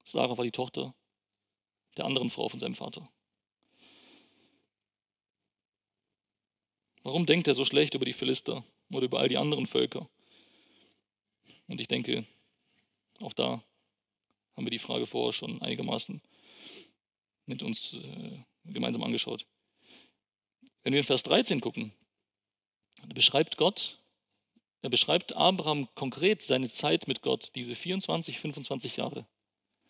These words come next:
Und es ist interessant, wie er das, wie er das formuliert. Er sagt so nämlich zu Abimelech, „Und es geschah, als Gott mich aus meines Vaters Haus ziehen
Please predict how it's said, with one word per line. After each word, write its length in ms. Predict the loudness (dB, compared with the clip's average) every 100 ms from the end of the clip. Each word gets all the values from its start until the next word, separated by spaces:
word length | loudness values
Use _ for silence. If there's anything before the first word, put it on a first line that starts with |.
| _ _ _ _
Und 120 | -4
es 80 | 0
ist 80 | 2
interessant, 440 | 4 4 4 2
wie 120 | 4
er 80 | 6
das, 160 | 6 0 -4
wie 120 | 0
er 20 |
das 140 | 0 0
formuliert. 540 | -2 -2 0 -2 -6 _ _ _ _ _ _ _ _ _ _ _ _
Er 80 | 4
sagt 260 | 4 4
so 140 | -2 0
nämlich 280 | 2 2
zu 120 | 2 4
Abimelech, 420 | 6 4 2 0
„Und 80 | -4
es 120 | 2
geschah, 460 | 4 6 6 4 0 _ _ _ _ _
als 320 | 2 2 6
Gott 320 | 8 6 4
mich 320 | 4 4 2
aus 200 | 0 0
meines 320 | 2 2 2
Vaters 540 | 0 0 2 2 0 2
Haus 320 | 2 2 0
ziehen 480 | -2 2 2 2